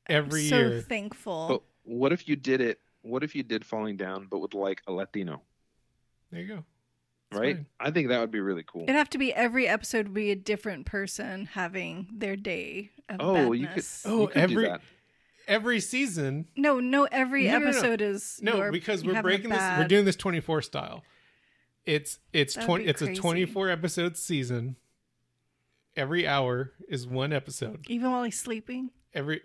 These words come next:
Speaker 1: he doesn't sleep. He's having a bad day.
Speaker 2: See, that's the thing about twenty-four. It's like, you gotta sleep at some point.
Speaker 1: No, no, no.
Speaker 3: No.
Speaker 1: You, no, you
Speaker 3: You
Speaker 1: wake
Speaker 3: get
Speaker 1: up and then your day starts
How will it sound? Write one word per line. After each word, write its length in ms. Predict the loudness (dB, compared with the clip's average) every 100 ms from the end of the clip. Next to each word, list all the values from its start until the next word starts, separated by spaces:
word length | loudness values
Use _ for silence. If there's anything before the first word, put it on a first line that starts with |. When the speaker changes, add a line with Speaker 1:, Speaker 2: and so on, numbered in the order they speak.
| _ -4
Speaker 1:
he 160 | 2
doesn't 280 | 4 4 0
sleep. 320 | 0 -2 2
He's 160 | 2 4
having 240 | 4 4
a 60 | 4
bad 280 | 4 4 6
day. 100 | 6 6
Speaker 2:
See, 220 | 6 8
that's 200 | 8 8
the 100 | 6
thing 260 | 2 4 4
about 300 | 6 4 4
twenty-four. 480 | 2 2 2 0 0
It's 140 | 0
like, 160 | -2 -2
you 100 | -4
gotta 220 | -4 -4
sleep 280 | -2 -2 -4
at 60 | -6
some 220 | -4 -4
point. 380 | -4 -6 -8 -6
Speaker 1:
No, 100 | -6
no, 60 | -4
no. 240 | -2 -2
Speaker 3:
No. 240 | 0 0 -2 -8 -6
Speaker 1:
You, 60 | 0
no, 80 | 0
you 80 | 0
Speaker 3:
You 120 | 0
Speaker 1:
wake 240 | 2 2
Speaker 3:
get 80 | 4
Speaker 1:
up 340 | 6 4 2 -2 2
and 160 | 4
then 120 | 4
your 120 | 2 0
day 200 | 0 -2
starts 720 | -2 0 0 -2 -14 -14